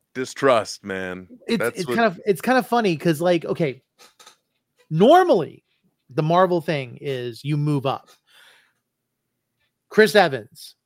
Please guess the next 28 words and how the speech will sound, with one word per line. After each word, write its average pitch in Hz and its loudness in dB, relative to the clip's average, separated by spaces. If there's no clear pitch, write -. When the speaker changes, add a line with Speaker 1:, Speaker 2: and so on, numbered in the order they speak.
Speaker 2:
played 175 0
the 160 -2
Human 160 -2
Torch 139 -8
in 131 -12
the 127 -12
Fantastic 147 -4
Four 160 -4
films, 120 -12
which 208 -6
were 214 -6
passable, 190 -2
but 165 -6
they 175 -2
weren't, 175 -4
I 175 -6
mean, 180 0
they 180 2
weren't 175 0
like, 151 -8
what, 143 -6
Michael 139 -6
Corwin, 147 -4
but 131 -8
they 143 -4
were, 135 -4
you 143 -10
know, 123 -8